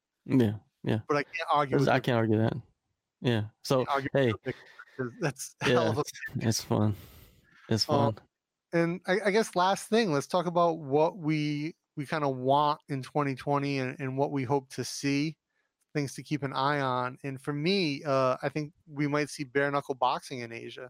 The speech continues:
Speaker 2: twenty twenty.
Speaker 1: I hope so. Why not?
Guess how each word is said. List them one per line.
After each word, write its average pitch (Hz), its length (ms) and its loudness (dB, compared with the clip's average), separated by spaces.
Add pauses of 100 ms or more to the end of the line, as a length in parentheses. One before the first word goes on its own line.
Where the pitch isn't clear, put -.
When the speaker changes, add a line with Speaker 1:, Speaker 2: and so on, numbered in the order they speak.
(140)
Speaker 2:
twenty 127 160 -6
twenty. 127 300 -8 (1600)
Speaker 1:
I 135 120 4
hope 185 160 2
so. 151 240 2 (300)
Why 131 160 4
not? 160 240 2